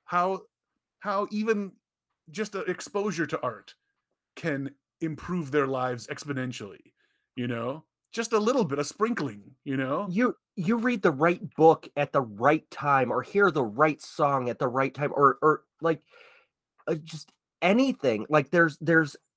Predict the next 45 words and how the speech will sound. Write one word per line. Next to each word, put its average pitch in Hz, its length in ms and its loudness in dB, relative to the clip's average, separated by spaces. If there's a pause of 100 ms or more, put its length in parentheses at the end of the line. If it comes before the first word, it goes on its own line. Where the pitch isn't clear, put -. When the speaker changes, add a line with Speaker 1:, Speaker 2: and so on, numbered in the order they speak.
(120)
Speaker 2:
there 160 300 6
are 147 480 6 (300)
emo-, 147 420 2
like, 160 200 -4
watch 170 320 2
the 185 80 8
movie 143 640 0 (120)
that, 147 300 2
like, 139 300 0 (140)
you, 147 160 0
Speaker 1:
Yeah, 196 200 0
Speaker 2:
you 170 160 -4
see 220 160 -4
your 202 160 6
favorite 185 300 2
Speaker 1:
absolutely. 160 100 4 (140)
Speaker 2:
movie 190 60 6
as 165 100 2
a 156 60 2
kid, 277 320 0
it - 100 -4
could - 160 -6
change 208 360 -2
your - 160 0
life. 208 480 0 (120)
It 180 60 2
Speaker 1:
Your, 196 60 -2
Speaker 2:
could 214 140 2
Speaker 1:
the 139 40 -10
Speaker 2:
change 220 200 4
your 202 100 4
Speaker 1:
whole 220 140 2
Speaker 2:
traje- 165 160 2
Speaker 1:
trajectory 160 540 2
of 120 140 -8
your 127 120 -2
Speaker 2:
Yeah. 131 120 10
Speaker 1:
entire 139 320 0
life. 98 400 -10 (120)
Yes, - 380 -10
absolutely. 123 540 -10 (580)
Speaker 2:
And 170 360 2 (880)
those 214 380 2
things, 190 460 2
I, 151 320 6